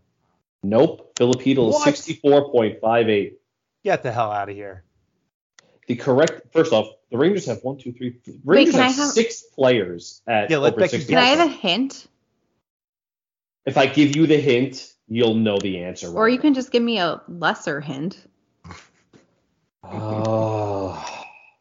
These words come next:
Speaker 1: He was in a Staples commercial?
Speaker 3: What?
Speaker 2: What?
Speaker 1: Kind of, like,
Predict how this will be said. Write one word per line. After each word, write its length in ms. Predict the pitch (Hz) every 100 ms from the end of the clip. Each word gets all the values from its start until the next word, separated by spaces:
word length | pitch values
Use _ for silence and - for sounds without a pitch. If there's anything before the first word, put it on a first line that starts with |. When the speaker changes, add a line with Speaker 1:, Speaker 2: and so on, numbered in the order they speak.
| _ _ _ _ _ _ _
Speaker 1:
He 160 | 117
was 140 | 113 135
in 80 | 113
a 20 |
Staples 500 | - 101 101 160 -
commercial? 540 | 175 185 190 247 - _ _ _ _ _ _ _ _ _ _ _ _ _ _ _ _ _ _ _ _ -
Speaker 3:
What? 600 | 175 180 311 - - - _ _ _ _ -
Speaker 2:
What? 140 | 165
Speaker 1:
Kind 260 | 220 135 185
of, 380 | 220 214 -
like, 480 | 123 143 131 127 -